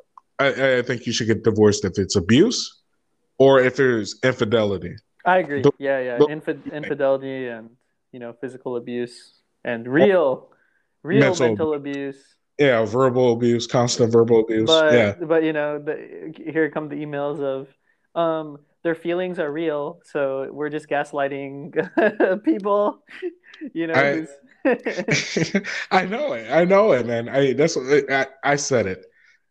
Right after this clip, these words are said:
Speaker 1: All right. Uh, y-, you know, y-, your feelings are real. Y-, y-, you know, but you're, uh, you also need to, like, self-audit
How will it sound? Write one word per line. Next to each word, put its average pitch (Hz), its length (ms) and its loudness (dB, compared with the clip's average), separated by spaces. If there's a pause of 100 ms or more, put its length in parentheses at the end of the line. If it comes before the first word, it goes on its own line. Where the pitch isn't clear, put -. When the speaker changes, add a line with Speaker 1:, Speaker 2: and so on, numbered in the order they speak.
(180)
Speaker 1:
All 120 100 4
right. 113 260 2
Uh, 117 320 4
y-, 110 200 -2
you 139 160 4
know, 123 180 4
y-, 113 220 -2
your 131 200 4
feelings 143 420 0
are 120 160 6
real. 101 420 0 (500)
Y-, 120 280 2
y-, 110 200 2
you 120 180 4
know, 110 180 4
but 110 340 2 (1600)
you're, 131 300 0
uh, 135 120 2
you 123 280 0
also 160 260 0
need 123 240 -2
to, 117 80 2
like, 107 300 0
self-audit 127 760 2